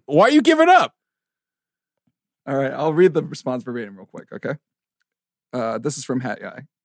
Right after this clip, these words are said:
Speaker 2: "It's tough. Dave has the Khao Yum rice salad, which is a famous Southern
Speaker 1: I
Speaker 2: Thai
Speaker 1: won.
Speaker 2: dish you may not easily find, and oxtail soup is so special. He's missing spicy, though.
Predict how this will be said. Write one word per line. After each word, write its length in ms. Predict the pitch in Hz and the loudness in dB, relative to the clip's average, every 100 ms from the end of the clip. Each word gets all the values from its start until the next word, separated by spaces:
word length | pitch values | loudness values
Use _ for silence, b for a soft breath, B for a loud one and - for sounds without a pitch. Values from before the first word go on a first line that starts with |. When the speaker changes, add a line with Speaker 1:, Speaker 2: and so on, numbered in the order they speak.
| _ _ _ - | _ _ _ -4
Speaker 2:
"It's 200 | 180 - | -4 -4
tough. 320 | - 131 95 _ - - | -4 -4 -4 _ -20 0
Dave 280 | 147 202 | 4 4
has 280 | 180 170 180 | 4 4 2
the 80 | 151 | 0
Khao 220 | - 147 | 2 4
Yum 240 | 151 143 127 | 4 4 2
rice 280 | 127 151 131 135 | 2 -2 -6 -12
salad, 440 | - 135 127 131 123 | -4 -2 0 -2 -4
which 160 | 123 | -8
is 60 | 113 | -8
a 60 | |
famous 440 | 110 - 131 151 - | -10 -4 -2 -2 -2
Southern 240 | 143 147 | 0 2
Speaker 1:
I 60 | 127 | 2
Speaker 2:
Thai 80 | 104 | 2
Speaker 1:
won. 80 | 127 | 0
Speaker 2:
dish 320 | 117 117 - - _ _ - | 0 -4 -6 -20 _ _ -4
you 60 | 123 | 0
may 200 | 135 156 | 2 2
not 200 | 156 143 | 2 2
easily 280 | 143 147 | 0 0
find, 340 | 143 139 143 147 | -2 0 0 0
and 120 | 131 | -2
oxtail 400 | 135 131 - 180 | -2 -4 -2 -2
soup 300 | 185 - 156 | 0 0 -2
is 120 | 123 117 | -2 -6
so 220 | - 135 | -4 -4
special. 560 | 156 - - - 127 - _ _ _ _ _ - | -4 -8 -8 -8 -10 -10 _ _ _ _ _ -8
He's 140 | 143 | 0
missing 260 | 185 240 262 | 2 2 0
spicy, 460 | - 165 175 - | 0 2 2 0
though. 260 | 131 - - | -4 -6 -14